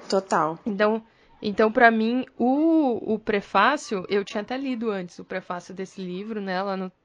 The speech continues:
Speaker 2: tá, ele tá no site da Elvira.
Speaker 1: Uhum.
Speaker 2: Foi a filha dela que escreveu, a Carolina. E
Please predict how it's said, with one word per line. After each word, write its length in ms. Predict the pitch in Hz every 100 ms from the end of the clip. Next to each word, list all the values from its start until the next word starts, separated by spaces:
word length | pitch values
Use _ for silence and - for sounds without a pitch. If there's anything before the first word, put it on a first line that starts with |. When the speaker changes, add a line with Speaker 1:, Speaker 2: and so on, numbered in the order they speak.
| -
Speaker 2:
tá, 140 | 175
ele 180 | 190 202
tá 140 | 202
no 100 | 190
site 260 | 208 196 -
da 80 | 180
Elvira. 420 | 180 170 208 294 302
Speaker 1:
Uhum. 360 | 196 190 170
Speaker 2:
Foi 140 | 175 196
a 60 |
filha 280 | 196 208 214
dela 320 | 190 180 202
que 80 | 226
escreveu, 480 | - 208 190 185 190
a 60 | 202
Carolina. 600 | 196 185 180 190 233 247 _ _ _ _
E 480 | 220 233 247 262 269